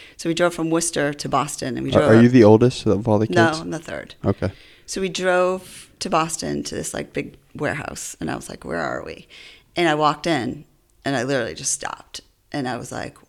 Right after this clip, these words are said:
Speaker 1: "Wow, this is amazing." And it was the Boston Flower Market.
Speaker 2: S-, still in the same place now, right?
Speaker 1: No,
Speaker 2: They,
Speaker 1: no
Speaker 2: they've moved?
Speaker 1: developers. Yeah, that's a whole nother
Speaker 2: Gentrification.
Speaker 1: story. I know. It's kinda sad. So yes, that was my first entry into flowers. I was like, "Wow,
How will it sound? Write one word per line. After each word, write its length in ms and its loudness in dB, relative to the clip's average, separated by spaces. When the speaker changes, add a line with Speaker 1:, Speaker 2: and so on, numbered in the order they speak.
Speaker 1:
"Wow, 380 -8
this 420 -8
is 100 -10
amazing." 640 -8
And 100 -8
it 40 -6
was 140 -8
the 80 -8
Boston 320 -6
Flower 340 -8
Market. 420 -14
Speaker 2:
S-, 240 -6
still 280 6
in 60 8
the 80 6
same 240 4
place 300 2
now, 220 2
right? 240 0
Speaker 1:
No, 260 2
Speaker 2:
They, 100 -4
Speaker 1:
no 60 -20
Speaker 2:
they've 200 4
moved? 120 -8
Speaker 1:
developers. 1040 8
Yeah, 380 -2
that's 180 4
a 40 0
whole 140 8
nother 200 12
Speaker 2:
Gentrification. 240 12
Speaker 1:
story. 460 10
I 140 2
know. 560 2
It's 120 -16
kinda 220 -8
sad. 480 -6
So 140 -2
yes, 280 4
that 120 0
was 140 -2
my 100 2
first 340 -4
entry 400 -2
into 220 -6
flowers. 540 -2
I 100 -8
was 160 -10
like, 180 -12
"Wow, 560 -6